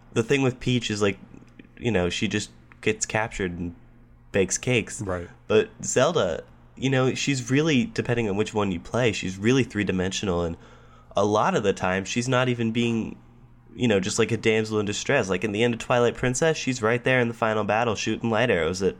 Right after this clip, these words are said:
Speaker 1: at Ganondorf, you know? Um,
Speaker 2: Right.
Speaker 1: so I think she's a really kind of interesting character, especially for Nintendo,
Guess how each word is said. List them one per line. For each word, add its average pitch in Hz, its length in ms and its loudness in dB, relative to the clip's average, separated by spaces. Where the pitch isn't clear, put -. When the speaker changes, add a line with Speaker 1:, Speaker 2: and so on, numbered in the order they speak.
Speaker 1:
at 110 160 -4
Ganondorf, 107 500 -2
you 82 80 -4
know? 110 220 -2
Um, 101 460 2
Speaker 2:
Right. 90 300 -4
Speaker 1:
so 131 180 2
I 120 80 4
think 156 200 -2
she's 170 200 0
a 147 80 4
really 123 280 4
kind 113 200 0
of 104 80 0
interesting 107 520 -2
character, 95 540 0
especially 98 440 -2
for 104 220 -2
Nintendo, 101 680 0